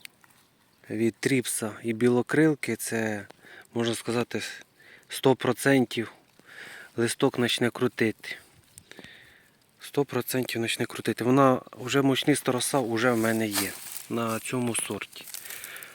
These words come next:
Ось, бачите, листок скрутило. Це вже перші признаки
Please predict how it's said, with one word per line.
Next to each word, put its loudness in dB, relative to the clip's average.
Ось, -8
бачите, -6
листок -6
скрутило. -8
Це -12
вже -6
перші -2
признаки -2